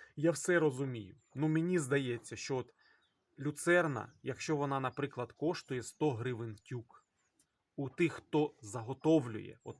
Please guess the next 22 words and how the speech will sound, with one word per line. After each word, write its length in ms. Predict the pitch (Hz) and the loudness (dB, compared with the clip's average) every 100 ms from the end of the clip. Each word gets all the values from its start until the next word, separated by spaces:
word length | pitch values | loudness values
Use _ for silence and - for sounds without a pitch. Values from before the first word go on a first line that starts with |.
| _ | _
наприклад, 500 | 110 110 120 - 110 - | -12 -6 -8 -6 -8 0
я 180 | 143 | 0
їздив 480 | 143 131 139 107 110 | 0 -4 -8 -6 -8
до 80 | 113 | -8
тих, 220 | - 175 | -2 -2
хто 140 | - 120 | -2 -4
заготовлює, 680 | 123 117 127 143 131 113 110 - - | -4 -4 -2 0 0 -4 -10 -18 -12
які 200 | 123 139 | -6 -4
мені 160 | 131 | -4
тринадцять 500 | 123 135 135 127 - | -4 -2 2 0 -2
кілограмів 560 | - 113 117 160 175 147 | -6 -4 0 2 2 0
продали 480 | - 120 113 123 147 | -2 -4 -2 -2 -2
по 160 | 143 | -6
сто 320 | 120 - 139 123 | -10 -4 -2 0
гривень. 420 | 113 123 101 98 _ - - _ - | 0 -2 -4 -10 _ -20 -20 _ -20
Я, 300 | 101 165 196 | 0 2 4
наприклад, 500 | 190 - 147 131 113 | 2 0 -2 -2 -2
бачу 400 | 110 123 - 117 | 2 2 2 -12
такі 240 | 110 127 | -12 -12
тюки 320 | 117 110 113 | -12 -12 -10
максимум 880 | 107 135 160 160 - - 120 113 110 - _ _ | -6 2 4 2 -2 -8 -8 -8 -12 -20 _ _
по 200 | 143 | -2